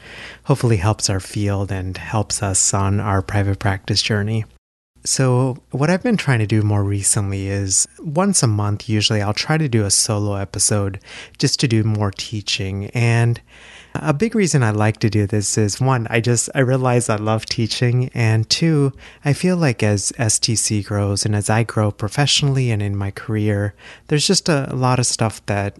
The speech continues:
that I'm learning and that I make mistakes on and I figure out and, and then kind of circle back to. And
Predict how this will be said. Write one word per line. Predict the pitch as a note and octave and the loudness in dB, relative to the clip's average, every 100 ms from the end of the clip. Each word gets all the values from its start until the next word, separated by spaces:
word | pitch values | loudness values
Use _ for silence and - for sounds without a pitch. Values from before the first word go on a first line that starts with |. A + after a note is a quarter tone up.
| - | -6
that | G#2+ | -4
I'm | G2 G2+ | -2 -2
learning | A2+ C#3 C3 C3 B2+ C3 | 2 2 2 2 2 -2
and | A#2+ G2 | -2 -4
that | G2 G2 | -4 -4
I | F#2+ | -4
make | G2+ G2 | -4 -4
mistakes | G#2 - - D3 - - | -4 -4 0 0 0 2
on | A#2+ A#2+ A2+ | 4 4 2
and | A2 G2+ G2 G2 G2 | 0 -4 -6 -6 -6
I | F#2+ | -8
figure | - A#2+ A#2+ A#2+ | -4 -2 2 2
out | A#2+ A#2+ A#2 | 2 2 0
and, | A2 G2 G#2 - - - | -2 -6 -10 -18 -20 -4
and | B2 A#2 | 0 2
then | A2+ A2+ | 2 0
kind | A#2 B2 | -2 0
of | A#2 | 0
circle | - D3 C#3+ | 0 0 0
back | A#2+ A2+ A2 - | 0 0 -2 -2
to. | B2+ A2+ | 0 2
And | G#2 G2+ G2+ | 0 -2 -4